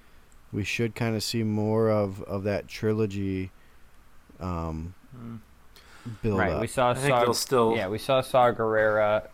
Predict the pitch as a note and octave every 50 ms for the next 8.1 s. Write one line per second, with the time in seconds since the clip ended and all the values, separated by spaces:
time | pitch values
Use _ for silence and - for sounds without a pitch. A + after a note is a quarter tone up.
0 | - - A2+ A2 G#2 - - - A2+ A2 G#2 G2 G#2 G#2+ G#2 G2+ G2+ G2+ G2 F#2+
1 | - - A2+ G#2+ G#2 G2+ G2+ G2+ G2+ G2+ G2 G2 G2 G2 G2 - - - G2+ G2
2 | G2 G2 G2 - - G2+ F#2+ F#2 F#2 F#2 F#2 E2 F2 F#2 F#2 F#2 F2 F#2+ F2+ F#2
3 | - - - - - - - - - G2+ F#2+ G2+ G2 F#2 F#2+ F#2 - - G2 G2
4 | F#2+ F#2+ F#2+ G2 - - - - - - - - - - - - - - - -
5 | - - - - - - - - - - - B2 A#2+ A2+ A2 G#2 C#3 C#3 A#2+ -
6 | D3+ C#3 B2 A2+ A2 A#2+ A#2+ D#3+ E3 D#3 C#3+ C#3 - - - - - - - -
7 | - - - - A2+ - - - - A#2+ A#2 A2+ G#2 G2 F#2 - - G2 G2 G2
8 | F#2+